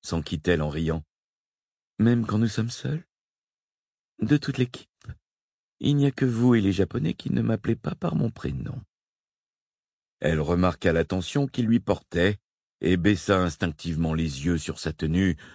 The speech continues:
pour s'assurer qu'elle était irréprochable. « Que se passe-t-il ? » s'enquit-elle finalement. Il sursauta. « C'est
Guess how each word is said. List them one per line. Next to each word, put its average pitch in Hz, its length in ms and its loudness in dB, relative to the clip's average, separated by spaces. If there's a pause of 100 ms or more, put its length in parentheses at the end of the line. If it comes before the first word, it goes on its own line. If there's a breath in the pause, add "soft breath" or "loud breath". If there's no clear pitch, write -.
(180 loud breath)
pour - 200 -6
s'assurer 80 480 -4
qu'elle 78 160 -6
était 78 340 -6
irréprochable. « - 880 -8 (1200)
Que 170 100 0
se 151 80 -4
passe-t-il ? » 202 640 -4 (680)
s'enquit-elle 87 520 -2
finalement. 85 500 0 (1040)
Il 92 100 0
sursauta. « - 560 -4 (1400)
C'est 101 560 0